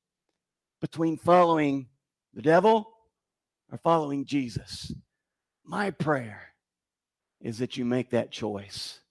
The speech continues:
today. Let's pray. God, we love you. We, we, God, we love you so much, and we know that, that our love doesn't even compare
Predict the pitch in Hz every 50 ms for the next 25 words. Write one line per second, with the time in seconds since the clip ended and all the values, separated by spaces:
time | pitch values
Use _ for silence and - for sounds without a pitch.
0 | _ _ _ _ _ _ _ _ _ _ _ _ - 104 - - 107 - - -
1 | - _ _ _ _ _ _ _ _ _ _ _ _ _ _ - 113 107 - -
2 | - - 98 - - 92 _ _ _ _ _ _ _ _ _ _ _ _ _ _
3 | _ _ _ _ _ _ _ _ _ _ _ _ _ _ _ _ _ _ 196 208
4 | 190 175 165 139 131 135 127 127 127 143 156 165 156 143 139 139 131 127 127 120
5 | 113 110 _ _ _ _ _ _ _ _ _ _ _ _ _ _ _ _ _ _
6 | _ _ _ _ _ 139 147 123 - - - _ _ _ _ _ _ _ _ _
7 | _ _ _ _ _ _ _ 131 131 135 131 135 - - _ _ _ _ _ _
8 | _ _ _ _ _ - 165 180 170 165 156 143 143 143 143 147 135 135 139 127
9 | - - 139 131 127 123 131 131 131 - - 143 131 131 131 135 135 139 143 127
10 | 123 120 120 _ - 113 120 131 123 139 143 143 135 131 131 131 127 120 - 131
11 | 127 131 135 131 120 123 - - 120 113 - 117 117 117 117 120 120 120 113 -